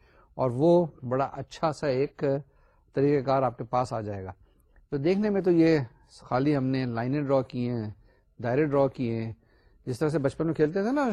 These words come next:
وہ noughts and crosses کھیلتے تھے، تو اسی طرح کی کچھ چیزیں یہاں پہ ہم نے ڈرا کر دی ہیں۔ آ، یہ اتنی آسانی سے ڈرا نہیں ہوتی ہیں۔ اگر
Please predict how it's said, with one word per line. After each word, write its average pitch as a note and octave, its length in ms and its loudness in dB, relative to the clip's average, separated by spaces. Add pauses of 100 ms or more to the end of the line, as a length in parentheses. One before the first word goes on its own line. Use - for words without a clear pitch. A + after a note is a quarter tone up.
(120)
وہ D3 360 4 (140)
noughts C3+ 420 -2
and C3+ 80 -2 (400)
crosses B2+ 340 -2
کھیلتے A#2+ 300 -4
تھے، G#2 120 -10 (480)
تو C#3 80 -2
اسی C#3+ 280 2
طرح F3 180 4
کی F3 140 2
کچھ D#3 140 -4
چیزیں D3 200 0
یہاں C#3 180 -2
پہ C#3+ 80 -2
ہم C#3+ 60 -2
نے C#3+ 120 -2
ڈرا C3 200 2
کر C3+ 180 2
دی E3 260 0
ہیں۔ C#3+ 80 -2 (580)
آ، B2+ 200 0
یہ B2+ 200 -4
اتنی D#3 220 -4
آسانی C#3+ 300 -4
سے D3 120 -8
ڈرا B2 200 -2
نہیں C3+ 120 -2
ہوتی G2+ 300 -8
ہیں۔ G#2 60 -10 (540)
اگر F#3 220 0